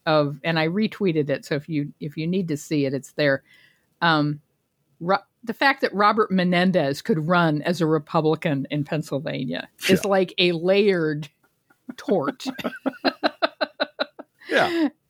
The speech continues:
Speaker 1: He's a former Democrat, doesn't matter. He's a crook, doesn't matter.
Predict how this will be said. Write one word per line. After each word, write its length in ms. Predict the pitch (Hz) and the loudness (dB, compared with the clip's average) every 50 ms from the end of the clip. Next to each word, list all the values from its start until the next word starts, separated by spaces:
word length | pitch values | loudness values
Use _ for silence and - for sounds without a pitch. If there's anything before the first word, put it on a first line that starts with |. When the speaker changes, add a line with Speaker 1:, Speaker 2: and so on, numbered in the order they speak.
| _ _ _ | _ _ _
Speaker 1:
He's 220 | - 294 294 254 | 0 2 2 2
a 60 | 247 | 2
former 420 | 240 - - 320 302 294 294 285 277 | 0 -2 -4 0 0 2 2 2 2
Democrat, 420 | 254 294 294 311 294 - 302 202 | 2 2 0 2 2 0 0 2
doesn't 260 | 196 202 185 202 190 | 2 2 2 2 0
matter. 440 | 185 180 180 170 175 190 208 254 - _ _ _ _ _ | 0 0 0 0 2 0 -2 -4 -6 _ _ _ _ _
He's 200 | _ 277 285 - | _ 2 2 2
a 60 | 277 254 | 2 -2
crook, 440 | - - - 359 330 370 - - | -4 0 2 2 2 2 0 0
doesn't 340 | - 247 233 208 185 208 196 | 2 2 2 4 2 2 0
matter. 400 | 196 190 175 170 180 190 190 - | 0 0 0 0 0 0 -2 -4